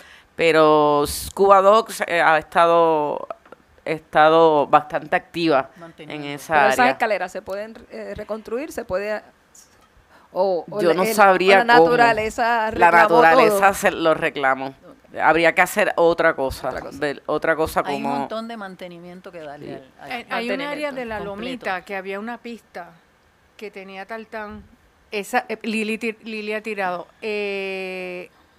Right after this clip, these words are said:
Speaker 4: esa pista se fue, lo que hay es cemento. ¿Tú te acuerdas de la lomita?
Speaker 1: De la lomita, sí.
Speaker 4: Que había una, una pista que la gente iba a
Speaker 3: Había
Speaker 4: caminar allí
Speaker 3: Ujú.
Speaker 4: y, y verdaderamente la pista del Sixto Escobar.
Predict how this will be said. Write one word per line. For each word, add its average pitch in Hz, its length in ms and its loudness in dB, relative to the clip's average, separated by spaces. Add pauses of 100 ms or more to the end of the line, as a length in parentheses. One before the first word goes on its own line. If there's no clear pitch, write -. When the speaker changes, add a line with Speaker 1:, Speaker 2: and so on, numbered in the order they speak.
Speaker 4:
esa 240 260 -8
pista 247 360 -8
se 214 160 -10
fue, 196 240 -8
lo 185 160 -12
que 185 80 -12
hay 185 120 -8
es 208 140 -10
cemento. 180 560 -14 (320)
¿Tú 208 80 -20
te 285 80 -16
acuerdas 294 320 -16
de 190 100 -18
la 180 140 -16
lomita? 190 460 -16
Speaker 1:
De 156 120 -4
la 139 120 -2
lomita, 139 440 -8 (140)
sí. 139 260 -14
Speaker 4:
Que 185 260 -14
había 185 340 -14
una, 247 400 -12 (420)
una 220 380 -12
pista 277 340 -16
que 196 320 -12
la 180 140 -16
gente 185 380 -10
iba 277 320 -10
a 240 100 -12
Speaker 3:
Había 214 100 -16
Speaker 4:
caminar 185 400 -12
allí 247 560 -14
Speaker 3:
Ujú. 185 220 -20
Speaker 4:
y, 202 580 -14
y 226 140 -12
verdaderamente 196 960 -10
la 180 160 -12
pista 196 580 -14
del 185 300 -18
Sixto 185 500 -20
Escobar. 175 720 -18